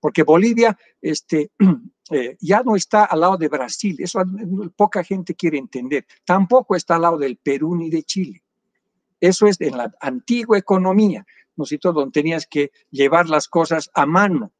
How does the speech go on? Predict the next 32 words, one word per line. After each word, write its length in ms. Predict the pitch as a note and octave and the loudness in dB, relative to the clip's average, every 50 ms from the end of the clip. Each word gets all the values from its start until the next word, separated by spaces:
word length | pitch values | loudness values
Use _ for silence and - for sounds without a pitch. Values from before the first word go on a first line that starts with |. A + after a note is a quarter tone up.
| _ _ _ | _ _ _
Yo 100 | D3+ D#3 | -4 -2
soy 140 | D#3+ F3 D#3 | 0 0 0
de 100 | D#3+ D3+ | 0 -2
Villazón, 540 | - E3 D3+ D#3 D#3+ D3+ - F#3 F#3 F#3 | -2 -4 0 0 0 2 2 0 0 0
así 180 | D#3+ C3+ - - | -4 -6 -8 -8
que 140 | - - B2 | -10 -10 -6
puedo 260 | - D#3+ D#3+ D#3 D3+ | -4 -4 -2 -2 -2
hablar 240 | C#3+ C#3 C#3+ C#3+ C#3 | 0 0 -2 -4 -4
con 180 | - C3+ B2+ | -6 -10 -10
seguridad 440 | A#2+ - C#3+ C3+ C#3 C3+ D#3 D#3 D#3 - | -8 -6 -6 -6 -4 -4 -4 -4 -2 -2
cómo 320 | F3 D#3 D3+ D#3 D#3 D#3+ | -2 0 0 0 0 0
hay 140 | E3 D3 D3 | -2 -2 -2
comercio, 760 | - - - D3 C#3+ E3+ G3 G3 E3+ - - - - G3+ - _ _ _ _ _ _ _ _ _ _ _ _ _ _ | -2 -2 0 2 2 4 2 2 0 -2 -8 -10 -12 -14 -16 _ _ _ _ _ _ _ _ _ _ _ _ _ _
¿verdad? 200 | B2 - D#3 D#3+ | -12 -12 -10 -10
Y 80 | - C3 | -10 -4
ves 260 | A2 D#3 F3 F3+ - | 0 0 0 0 0
el 160 | - C3 A2+ | -4 -6 -8
comercio. 400 | - - A2 G2+ G#2 F#2+ - - _ _ _ _ _ _ | -10 -12 -12 -12 -12 -12 -16 -20 _ _ _ _ _ _
Esa 320 | - F3+ G3 F#3 - G3 G#3 | -2 -2 0 0 0 -2 -2
es 400 | - A3 E3 F3 F#3 - - - _ _ _ | -2 -2 -2 -2 -2 -4 -10 -16 _ _ _
la 140 | - D3+ C#3 | -6 -4 -2
Bolivia 420 | C3+ C#3+ C#3+ D3+ E3+ E3+ E3 D#3+ C#3 | 0 0 0 0 -2 -2 0 -2 -2
del 140 | B2+ A2+ | -4 -6
siglo 340 | A2 - - D3 C3+ C#3+ C3+ | -10 -10 -10 -6 -4 -4 -4
veintiuno, 640 | C3 C3 C3 B2+ - - F3+ F3 D3+ A#2+ G2+ F#2 _ _ _ _ _ _ _ _ _ _ _ _ _ _ _ _ | -4 -4 -6 -8 -8 -6 -6 -4 -4 -6 -8 -14 _ _ _ _ _ _ _ _ _ _ _ _ _ _ _ _
de 120 | - C3 | -4 -2
la 160 | C3+ C#3+ - | 0 -2 -2
primera 420 | - - C#3 C#3 F3+ A#3 A3+ F#3 - | -2 -2 0 2 2 2 2 2 0
parte 300 | - C#3+ B2+ - - A#2+ | 0 -2 -2 -4 -8 -12
del 40 | - | -12
siglo 280 | - - A#2+ A2+ A2 | -14 -14 -12 -12 -12
veintiuno. 320 | - - - _ _ _ | -12 -14 -18 _ _ _